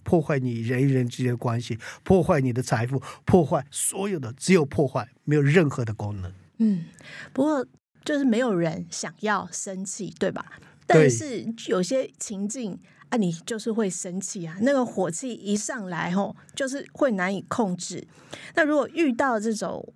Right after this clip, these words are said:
Speaker 2: 我们出于人性啊，不得已生气的当下，医师可不可以给读者一些建议？我们可以当下想些什么，或者是做些什么，可以让我转向智慧的那一，那一面？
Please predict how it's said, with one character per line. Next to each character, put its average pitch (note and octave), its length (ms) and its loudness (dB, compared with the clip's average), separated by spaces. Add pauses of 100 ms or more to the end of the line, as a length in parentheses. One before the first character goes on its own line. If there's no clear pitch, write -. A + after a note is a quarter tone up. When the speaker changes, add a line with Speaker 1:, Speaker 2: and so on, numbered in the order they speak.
Speaker 2:
我 F#3+ 100 0
们 F#3 400 2 (400)
出 C4+ 220 -6
于 A#3 80 0
人 F#3 280 0
性 G#3+ 260 -8
啊， - 180 -14
不 B3 80 2
得 F#3+ 200 0
已 F#3 120 -2
生 A3 280 -6
气 A3 160 -8
的 D#3+ 120 -10
当 F#3 340 -2
下， F3+ 380 -10 (180)
医 A#3+ 160 0
师 A#3+ 160 -6
可 A3+ 140 -6
不 F3+ 40 0
可 F#3 60 0
以 - 20 0
给 F3 220 -4 (320)
读 G3 160 2
者 G#3 160 -6
一 - 80 -8
些 G#3 240 -4
建 G#3+ 420 -10
议？ G3+ 160 -2
我 G3 120 0
们 G3+ 120 2
可 C4 140 0
以 B3+ 140 -2
当 C4 240 2
下 C4 200 0
想 G3+ 320 -6
些 A3+ 240 -4
什 A3+ 220 -6
么， - 80 -12 (160)
或 A3 140 0
者 F3+ 40 -2
是 F#3+ 220 -6 (300)
做 C#4 280 -6
些 A3 280 -4
什 A3 120 -8
么， - 160 -12
可 A#3 160 0
以 G3 120 2
让 A3+ 280 0
我 F3 400 -4
转 F3+ 240 -10
向 A3+ 300 -6
智 A3+ 240 -6
慧 A#3 240 -2
的 F3+ 220 -2
那 A3+ 200 2
一， G3+ 220 -2
那 A#3+ 140 0
一 G3 80 -2
面？ A3 400 2